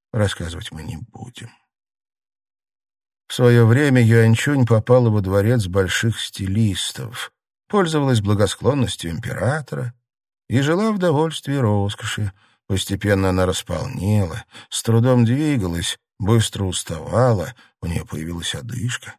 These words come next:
Еще два дня назад, во время пира, она прислуживала государю, но, возвращаясь к себе, схватила простуду, и болезнь обострилась.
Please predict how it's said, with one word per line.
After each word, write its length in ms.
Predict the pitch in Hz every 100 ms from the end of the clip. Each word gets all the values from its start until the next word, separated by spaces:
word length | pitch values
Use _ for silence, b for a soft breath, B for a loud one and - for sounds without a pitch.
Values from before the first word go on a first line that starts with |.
| _ _ _ _ _ -
Еще 360 | 113 156 - 233
два 240 | 208 202
дня 220 | 185 190
назад, 500 | 185 190 180 135 -
во 140 | - 107
время 320 | 135 123 123
пира, 400 | - 196 160 110
она 200 | 123 185
прислуживала 800 | - 131 - 107 165 165 160 147
государю, 840 | 143 131 180 160 120 117 - - _ B B B
но, 140 | 95
возвращаясь 640 | 95 92 98 90 104 104 -
к 40 |
себе, 460 | - 85 80 107 104
схватила 520 | - 85 78 123 104
простуду, 880 | 85 98 101 - 214 208 104 82 117 _ _ -
и 80 | 95
болезнь 600 | 85 90 90 156 175 165
обострилась. 960 | 165 160 - 127 110 - - - -